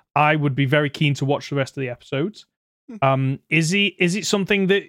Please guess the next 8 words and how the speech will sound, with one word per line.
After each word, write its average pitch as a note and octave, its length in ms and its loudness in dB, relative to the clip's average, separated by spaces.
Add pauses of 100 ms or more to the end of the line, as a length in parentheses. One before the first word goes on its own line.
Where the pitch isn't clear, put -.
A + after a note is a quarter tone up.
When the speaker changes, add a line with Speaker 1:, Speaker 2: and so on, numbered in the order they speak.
(200)
Speaker 1:
you G#3 140 -4
know, G#3+ 380 2
is G3+ 420 0
essential G3+ 380 0
viewing? G#3+ 420 -4
No, F3 300 2 (220)
it's, D#3+ 340 -4
it's, - 320 -6